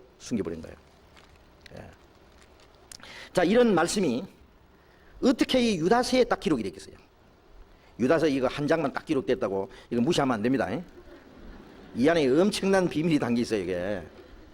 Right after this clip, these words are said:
예? 예, 뭐 성경은 어떤 말씀이나 다 마찬가지입니다만은요. 이것은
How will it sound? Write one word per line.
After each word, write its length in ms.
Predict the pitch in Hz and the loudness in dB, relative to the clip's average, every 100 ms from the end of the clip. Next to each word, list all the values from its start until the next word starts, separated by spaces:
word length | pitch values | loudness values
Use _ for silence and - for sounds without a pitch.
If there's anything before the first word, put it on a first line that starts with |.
| - - - - - | -20 -20 -20 -20 -8
예? 160 | 123 202 - - - - - - - - - - - - - - - | -6 -6 -10 -20 -20 -20 -20 -20 -20 -20 -18 -18 -18 -20 -20 -20 -14
예, 260 | - 92 95 | -10 -8 -4
뭐 100 | 135 | -2
성경은 540 | 147 156 147 135 123 - | 0 2 2 2 0 -2
어떤 220 | 135 147 | -4 0
말씀이나 360 | 127 120 127 113 | 0 0 -2 0
다 120 | 110 | -2
마찬가지입니다만은요. 1000 | 104 104 117 117 110 101 101 101 135 143 - - - - - - - | -2 -4 -2 -2 -2 -2 -4 -4 -4 -6 -10 -20 -20 -20 -20 -20 -4
이것은 480 | 185 214 175 160 202 | 0 2 0 -2 -6